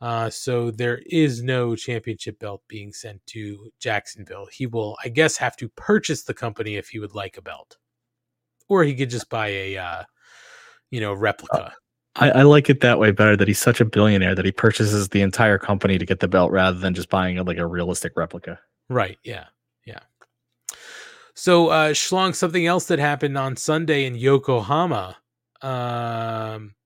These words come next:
Speaker 1: the Great Muta performed for the final time, and he teamed with Sting and, uh, T N T champion Darby Allin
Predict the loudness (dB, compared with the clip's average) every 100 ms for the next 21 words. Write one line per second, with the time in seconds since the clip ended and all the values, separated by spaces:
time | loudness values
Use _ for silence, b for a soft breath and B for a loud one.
0 | _ _ _ _ -16 -16 -12 -10 0 2
1 | 2 0 2 4 2 2 -2 -4 -4 -4
2 | -2 -2 -2 -4 -8 -16 -18 -6 -4 -2
3 | -6 -10 _ -4 -2 -2 -4 -6 -8 -8
4 | -8 -10 -14 -18 b b b b -10 -8
5 | -8 -4 -2 -2 -4 -6 -6 -8 -4 -2
6 | -2 -6 -10 -10 -8 -8 -8 -8 -6 -4
7 | -4 -4 -6 -8 -12 _ -6 -4 -2 -4
8 | -6 -6 -4 -6 -2 -2 -2 -4 -2 -2
9 | -6 -10